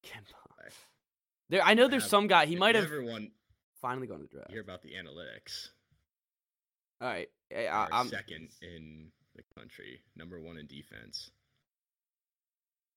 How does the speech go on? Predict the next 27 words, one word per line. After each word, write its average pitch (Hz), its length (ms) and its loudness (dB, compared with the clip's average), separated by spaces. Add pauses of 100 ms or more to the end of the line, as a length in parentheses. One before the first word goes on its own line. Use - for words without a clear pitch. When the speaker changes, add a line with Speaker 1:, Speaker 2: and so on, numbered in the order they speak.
(440)
Speaker 2:
Yeah, 78 160 -8
dude, 110 160 -8
I 98 100 -6
can't 175 180 -8
even 165 140 -8
pronounce 101 440 -10
half 92 200 -16
these 82 200 -14
names. 67 500 -12 (300)
Zakai 98 420 -8
Ziegler. 110 580 -8 (1120)
This - 80 -8
guy, 73 220 -8 (100)
Oliver 117 480 -4
Nkunhawa. 95 1040 -6 (1200)
Speaker 1:
They're 190 120 6
just - 180 2
import-, 175 420 4
Speaker 2:
Six 90 120 -8
nine. 85 80 -6
Speaker 1:
they're 262 160 10
important, 208 520 4
these 156 180 0
guys. 123 360 2
This 180 140 -4
isn't 170 240 -2
fair. 135 460 0